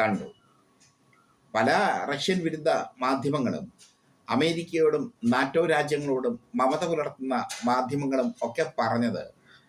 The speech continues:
റഷ്യ പരാജയപ്പെട്ടു, റഷ്യ തീർന്നു, പുടിൻ ക്യാൻസർ രോഗിയാണ്, പുടിന് സമനില തെറ്റി എന്നൊക്കെയാണ്. പുടിന് ഒരു സമനിലയും തെറ്റിയിട്ടില്ല. അദ്ദേഹത്തിന്,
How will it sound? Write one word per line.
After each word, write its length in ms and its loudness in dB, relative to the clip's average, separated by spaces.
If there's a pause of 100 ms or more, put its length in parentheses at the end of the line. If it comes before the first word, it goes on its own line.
(300)
റഷ്യ 240 0
പരാജയപ്പെട്ടു, 1120 0
റഷ്യ 240 -2
തീർന്നു, 560 0 (540)
പുടിൻ 420 2
ക്യാൻസർ 460 2
രോഗിയാണ്, 600 0 (300)
പുടിന് 320 2
സമനില 480 0
തെറ്റി 360 -4 (260)
എന്നൊക്കെയാണ്. 500 -4 (760)
പുടിന് 360 2 (260)
ഒരു 440 6
സമനിലയും 640 0 (160)
തെറ്റിയിട്ടില്ല. 560 -4 (640)
അദ്ദേഹത്തിന്, 640 -2